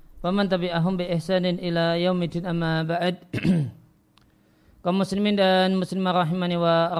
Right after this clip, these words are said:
rahimakumullah. Ya, sebelum kita lanjutkan, ya, membaca dan mentelaah Ahkamu Zinati, Ahkamu Zinatil Nisa,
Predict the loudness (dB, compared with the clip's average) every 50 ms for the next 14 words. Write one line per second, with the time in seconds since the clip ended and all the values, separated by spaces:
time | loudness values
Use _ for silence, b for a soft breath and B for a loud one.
0 | 0 0 -2 -2 -4 -4 -4 -4 -4 -6 -4 -2 -2 2 4 4 4 4 2 -4
1 | -12 -20 -20 _ _ _ _ _ _ _ _ _ _ _ _ _ _ _ _ _
2 | _ _ _ _ _ _ _ -16 -14 -14 -12 -8 -6 -2 0 0 0 0 0 -2
3 | 2 4 6 8 8 8 8 6 6 4 2 2 2 0 0 -2 0 2 4 6
4 | 6 4 4 2 0 -2 -4 -4 -8 _ _ _ _ _ _ _ _ _ _ _
5 | _ _ _ _ _ _ _ _ _ _ _ _ _ _ _ _ _ _ _ _
6 | _ _ _ _ _ _ _ _ -10 -8 -6 -4 -2 0 2 2 2 2 2 2
7 | 2 2 2 4 2 2 2 4 4 4 4 4 4 4 4 4 4 2 -2 -8
8 | -16 _ _ _ _ _ _ _ -8 -6 -6 -4 -2 -2 -2 0 -2 -2 -2 -2
9 | -2 -2 -2 -4 -4 -2 -2 -2 0 -2 -2 -4 -6 -10 -16 _ _ _ _ _
10 | _ _ _ _ _ _ _ _ _ _ _ _ -6 -6 -6 -4 -4 -6 -6 -4
11 | -4 -4 -2 -4 -4 -4 -4 -4 -2 -2 -2 -2 -2 -4 -2 0 2 4 4 4
12 | 4